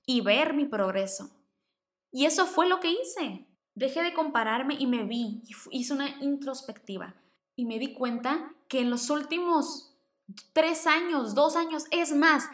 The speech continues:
del año pasado, del dos mil diecinueve al dos mil veinte, he tenido un progreso abismal psicológicamente y me da mucha felicidad. Y digo, "Guau, entonces lo que estoy haciendo sí está funcionando".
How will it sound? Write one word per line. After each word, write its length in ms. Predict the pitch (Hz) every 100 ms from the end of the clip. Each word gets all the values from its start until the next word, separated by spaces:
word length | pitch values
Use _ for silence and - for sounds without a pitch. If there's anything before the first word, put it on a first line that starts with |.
| - -
del 240 | 214 269 277
año 260 | 311 349
pasado, 460 | 320 247 262 240 214
del 180 | 226 247
dos 140 | 247
mil 240 | 247 330 381
diecinueve 500 | 277 226 214 226 226
al 140 | 220
dos 160 | 214 208
mil 260 | 240 269
veinte, 460 | 208 214 220 294 240
he 40 |
tenido 520 | 240 269 262 269 311 302 - _ _ _ _
un 300 | 311 330 320
progreso 680 | 339 311 269 302 311 370 -
abismal 1300 | 262 302 277 247 - 233 220 220 233 294 349 214 196 - _
psicológicamente 1800 | - - 330 311 - 254 247 285 339 - 262 220 233 240 247 302 427 - _ _ _ -
y 80 | 320
me 160 | 294
da 160 | 294 311
mucha 600 | 311 339 359 370 370 370
felicidad. 720 | 359 311 311 254 277 440 320 - _ -
Y 100 | 269
digo, 380 | 269 247 196 -
"Guau, 460 | 247 349 311 - _ _
entonces 540 | 233 220 240 247 311 277
lo 120 | 262
que 60 | 233
estoy 320 | 202 220 240
haciendo 560 | 311 - 294 269 247
sí 220 | 254 - 285
está 200 | 285 285
funcionando". 1120 | - 254 240 196 185 196 294 359 233 190